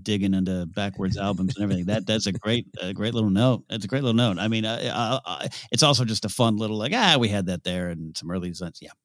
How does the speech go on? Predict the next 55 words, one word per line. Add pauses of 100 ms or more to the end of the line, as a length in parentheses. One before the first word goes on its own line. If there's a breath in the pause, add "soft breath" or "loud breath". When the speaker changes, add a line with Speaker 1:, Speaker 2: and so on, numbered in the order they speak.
(120)
Speaker 1:
totally.
Speaker 2:
Yeah,
absolutely,
absolutely.
And,
uh,
maybe
none
of
this
will
happen,
and
that
will
be
it
for
Boba
Fett
in
Speaker 1:
Yeah.
Speaker 2:
this
show,
and,
uh,
I
would
be
fine
with
that
too. (400 soft breath)
Um, (180)
other,
other
canon
stuff.
Uh,
how
did
you
feel
about
the
death (300)
and
or
the
pronunciation
of
Taun
We
Wei?
<laughs>